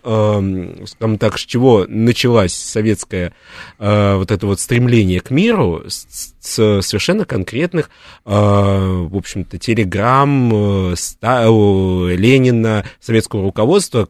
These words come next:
к, э, к частям, которым было чётко сказано: «Вы должны стремиться к тому, чтобы, э, м,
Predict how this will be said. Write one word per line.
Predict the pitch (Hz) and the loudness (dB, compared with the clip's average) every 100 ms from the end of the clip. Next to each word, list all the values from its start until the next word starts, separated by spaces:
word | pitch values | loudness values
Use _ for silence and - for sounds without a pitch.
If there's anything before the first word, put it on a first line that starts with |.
| _ | _
к, | 120 | -4
э, | 110 104 90 - | 0 0 -2 -6
к | - 120 101 | -2 -2 0
частям, | - 110 - 180 262 | -4 -6 -2 0 0
которым | - - 127 123 | -4 -6 -4 -4
было | 113 104 | -2 -2
чётко | - 180 - 165 | -2 -6 -8 -12
сказано: | - 131 98 82 - - _ - | -6 -4 -2 -6 -12 -20 _ -8
«Вы | |
должны | 98 107 95 113 160 208 - _ _ | -2 0 0 -2 -2 -2 -6 _ _
стремиться | - 113 113 113 - - | -8 -2 2 2 -2 -10
к | |
тому, | - 92 120 190 202 | -10 -4 -2 -2 -4
чтобы, | - - 120 101 107 - - _ _ | -12 -8 -4 0 0 0 -12 _ _
э, | |
м, | 107 104 104 101 95 85 - 127 | 0 2 2 2 -2 -6 -10 -12